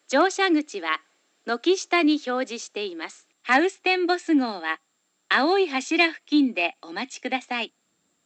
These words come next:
緑号はホーム中央、赤い柱付近でお待ちください。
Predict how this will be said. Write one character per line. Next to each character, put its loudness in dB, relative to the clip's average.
緑 2
号 0
は -2
ホ 2
ー 2
ム 0
中 -2
央、 -6
赤 0
い 2
柱 0
付 -16
近 2
で -2
お -16
待 -8
ち -20
く -10
だ -6
さ -8
い。 -10